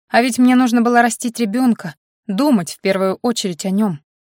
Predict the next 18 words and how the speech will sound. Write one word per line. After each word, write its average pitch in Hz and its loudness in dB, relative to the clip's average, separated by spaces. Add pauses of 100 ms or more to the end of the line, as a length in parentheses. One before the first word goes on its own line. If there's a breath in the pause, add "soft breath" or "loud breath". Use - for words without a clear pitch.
Но 214 0
даже 214 2
смотря, 226 0
как 202 -4
растёт 220 -2
малыш, 226 0
как 208 -2
он 220 -2
учится 233 -6
новому, 202 -2 (240)
восхищаясь 240 -2
самым 240 2
простым 214 0
вещам, 226 -2
мне 202 0
хотелось 214 -4
делиться 226 -4
этим 196 -6